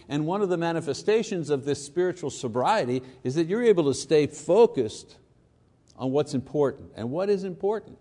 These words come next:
Well, the, the return of Jesus. What are you doing with your life? I'm staying ready.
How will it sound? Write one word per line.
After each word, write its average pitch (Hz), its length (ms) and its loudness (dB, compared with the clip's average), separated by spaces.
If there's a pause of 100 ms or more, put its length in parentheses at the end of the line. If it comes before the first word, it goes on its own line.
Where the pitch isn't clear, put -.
Well, 202 180 -12
the, 185 260 -10
the 214 60 -4
return 233 320 -6
of 214 120 -4
Jesus. 269 640 -10 (960)
What 190 140 -2
are - 20 0
you 233 100 2
doing 262 240 2
with 233 220 2
your 170 120 2
life? 120 420 0 (120)
I'm 143 240 -4
staying 175 380 -4
ready. 190 420 -2